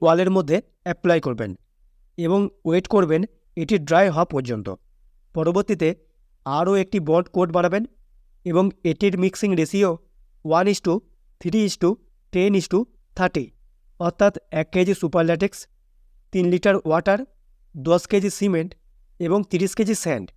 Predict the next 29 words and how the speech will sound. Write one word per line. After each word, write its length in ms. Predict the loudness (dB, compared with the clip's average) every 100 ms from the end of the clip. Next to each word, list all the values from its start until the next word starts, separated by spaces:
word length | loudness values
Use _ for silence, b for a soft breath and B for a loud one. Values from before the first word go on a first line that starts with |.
| _ _ _ _
এই 140 | -6 0
অনুপাতে 360 | 2 4 2 2
মিশ্রণ 360 | 2 0 0 2
বানিয়ে 280 | 2 2 -2 -8 _ _ _ -10
সেটিকে 420 | -4 -2 -2 0 0
ওয়ালের 360 | 2 0 0
মধ্যে 260 | 0 -2 -4 -4 _
অ্যাপ্লাই 380 | -6 -4 0 0
করবেন 320 | -2 -8 -10 -12 _ _ _ _ -10
এবং 200 | -2 0 0
এটিকে 380 | -2 -2 0 0 -4 _ _ _ -6
ওয়ালের 320 | 0 0 0
সঙ্গে 320 | -2 -2 0 -2 -6 _ -12
লেবেল 400 | -4 0 2 0
করে 160 | 0 -4
দেবেন। 240 | -6 -8 -12 _ _ _ -4
চব্বিশ 320 | -2 0 0
ঘন্টা 240 | 2 0 2
পর 240 | 0 -2 -6 _ _ _
ফার্স্ট 220 | -6 -6 -2
কোট 160 | -2 -2
সুপার 320 | -6 0 0
ল্যাটেক্স 320 | 2 -2 -4 -6
অ্যাপ্লাই 360 | -6 -2 0 0
করবেন 300 | 0 0 -2 -4 _ _ _ _ -4
এবং 180 | 0 0 0
এর 160 | 0 2
মিক্সিং 340 | 0 -2 -2 0
রেশিও 300 | 0 -2